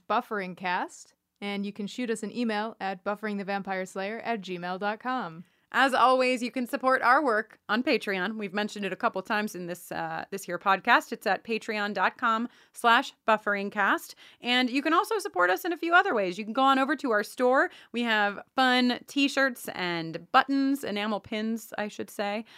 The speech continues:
Speaker 2: Uh,
Speaker 1: Mm.
Speaker 2: that can be found on our website, buffering the vampire slayer dot com, and clicking on shop.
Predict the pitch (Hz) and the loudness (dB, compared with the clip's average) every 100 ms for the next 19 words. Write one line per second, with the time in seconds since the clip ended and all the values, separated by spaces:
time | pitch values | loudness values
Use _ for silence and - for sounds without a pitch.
0 | - - 190 185 180 175 208 190 220 202 | -12 -2 2 4 4 4 4 4 0 -8
1 | - 185 185 - 175 175 165 165 180 170 | -4 -6 -4 -2 -2 0 -2 -2 -6 -2
2 | 170 180 - 185 175 175 170 160 165 214 | -4 -4 -6 -6 -6 -10 -10 -8 -6 -2
3 | 233 233 240 226 214 226 226 254 - 208 | -2 -2 -2 -2 -2 2 2 2 0 -2
4 | 208 202 190 202 180 165 160 - 202 320 | 0 -4 -8 -10 -10 -10 -10 0 4 4